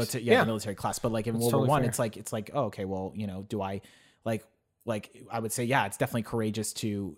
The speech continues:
Speaker 1: to, to s-, be steadfast and, like, and, and to fight
Speaker 2: Yeah.
Speaker 1: for your country. But it's also, but it's also equally courageous to stand up and, and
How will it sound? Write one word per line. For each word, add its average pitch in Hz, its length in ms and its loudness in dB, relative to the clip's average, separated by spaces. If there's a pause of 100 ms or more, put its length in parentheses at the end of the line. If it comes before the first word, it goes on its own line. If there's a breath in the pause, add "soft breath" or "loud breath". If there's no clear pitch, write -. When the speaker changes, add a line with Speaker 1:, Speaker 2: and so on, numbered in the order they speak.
(160)
Speaker 1:
to, 95 520 -6 (640)
to - 100 -10
s-, - 120 -4
be 117 280 -4
steadfast 113 840 -2
and, 104 320 -2
like, 98 240 -6
and, 107 240 -2
and 110 140 -4
to - 100 -10
fight 120 260 0
Speaker 2:
Yeah. 113 60 -2
Speaker 1:
for - 120 -6
your 95 140 -6
country. 143 340 -2
But 110 240 -2 (320 loud breath)
it's 127 160 -2
also, 117 720 2 (420)
but 117 140 -2
it's 107 100 -4
also 113 300 -2
equally 135 260 2
courageous 131 480 0
to 120 120 -2
stand 110 380 0
up 117 200 2
and, 107 240 -2
and 107 400 -2